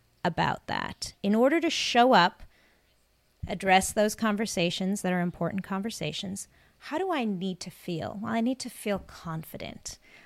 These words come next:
I need to feel empowered. I need to feel safe. I need to feel compassionate. I need to feel like a good person in order to show up confidently as myself. And then we feed ourselves the thoughts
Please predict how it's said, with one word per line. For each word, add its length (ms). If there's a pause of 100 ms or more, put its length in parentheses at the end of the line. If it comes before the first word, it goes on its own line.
(120)
I 40
need 240
to 100
feel 640 (240)
empowered. 800
I 80
need 220
to 100
feel 240
safe. 760
I 100
need 180
to 80
feel 360
compassionate. 1200
I 340
need 120
to 80
feel 180
like 160
a 40
good 300
person 640
in 100
order 220
to 80
show 400
up 240
confidently 640
as 160
myself. 640 (580)
And 160
then 160
we 220 (100)
feed 560
ourselves 640
the 100
thoughts 960